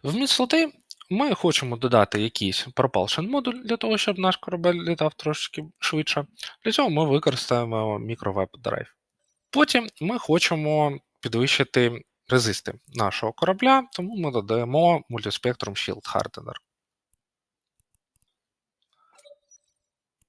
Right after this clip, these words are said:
Після цього, наприклад, ми хочемо збільшити взагалі об'єми нашого шилда, тому ми до-,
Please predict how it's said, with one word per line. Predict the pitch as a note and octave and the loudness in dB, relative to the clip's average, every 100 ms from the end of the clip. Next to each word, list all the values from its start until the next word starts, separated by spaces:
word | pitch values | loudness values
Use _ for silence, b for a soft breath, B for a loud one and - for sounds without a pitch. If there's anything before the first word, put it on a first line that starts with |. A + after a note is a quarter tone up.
| _ _ _ - | _ _ _ 0
Після | A#3+ G#3+ | 4 4
цього, | G3 D4 C4 A#3 G#3+ _ _ _ _ | 4 8 10 8 4 _ _ _ _
наприклад, | D3+ C#3 A3 - D3+ | 0 2 0 2 2
ми | B2+ E3 | 2 0
хочемо | B2+ B2 A#2+ A2 | 2 2 0 -2
збільшити | G#2 G#2 B2+ C#3 B2 - G#2 G#2 | -4 -4 -2 0 0 2 2 0
взагалі | G#2+ G#2+ G#2 G#2 G2+ | -2 -2 0 0 -2
об'єми | G#2 G#2+ G2+ F#2 - | -6 -6 -6 -6 -8
нашого | G2+ F#2+ - D3 | -8 -6 -6 -4
шилда, | - B3+ D4 C#4 G#3 | -4 0 2 2 -2
тому | A#3 C#4 | -8 -4
ми | F3 B2+ | -4 -2
до-, | A#2+ A#2 | -2 -4